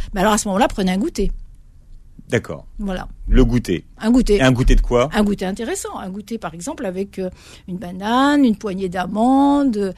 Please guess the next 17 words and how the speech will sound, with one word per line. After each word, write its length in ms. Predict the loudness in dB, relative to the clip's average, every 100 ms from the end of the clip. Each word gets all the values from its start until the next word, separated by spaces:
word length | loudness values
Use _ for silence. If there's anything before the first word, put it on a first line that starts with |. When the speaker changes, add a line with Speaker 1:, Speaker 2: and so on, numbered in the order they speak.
| -16 -12
Speaker 1:
éventuellement, 520 | -8 -8 -6 -4 -4
pourquoi 260 | -8 -8 -8
pas, 220 | -4 -2
deux 100 | -2
petits 160 | -6 -10
carrés 220 | -8 -6
de 40 |
chocolat, 720 | -8 -10 -8 -4 0 2 2 0
euh, 240 | -2 -4 -8 -20 -20 -12
des 160 | -2 2
noix, 500 | 4 6 4 2 -2
enfin, 280 | -6 -8 -12 -8
oui, 240 | -6 -2 0 4
un, 100 | 4
un 80 |
goûter 280 | 4 0 -2
intéressant. 500 | -2 -2 -6 -6 -4